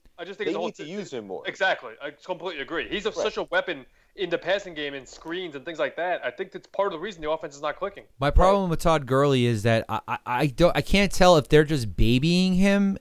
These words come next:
Speaker 3: and he's ready to go,
Speaker 2: That's
Speaker 3: or,
Speaker 2: exactly what
Speaker 3: or
Speaker 2: I'm accepting.
Speaker 3: that they're scared of, of just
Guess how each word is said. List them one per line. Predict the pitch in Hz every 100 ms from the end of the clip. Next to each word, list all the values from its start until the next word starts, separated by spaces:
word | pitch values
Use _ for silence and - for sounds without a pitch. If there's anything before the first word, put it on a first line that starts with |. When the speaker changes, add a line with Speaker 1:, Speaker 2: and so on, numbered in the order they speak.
| -
Speaker 3:
and | 131 123 101
he's | 165 123 92
ready | 127 135
to | 127
go, | 98 90 90 151 202 180 - - _ - -
Speaker 2:
That's | 127 139
Speaker 3:
or, | 147 147
Speaker 2:
exactly | 107 110 160
what | 165
Speaker 3:
or | 165 151
Speaker 2:
I'm |
accepting. | - - 76 107
Speaker 3:
that | 143 143 113
they're | 147 180
scared | 156 - - - 151 165 160 139
of, | - 123 127 113 101 -
of | 135 123
just | 139 135 -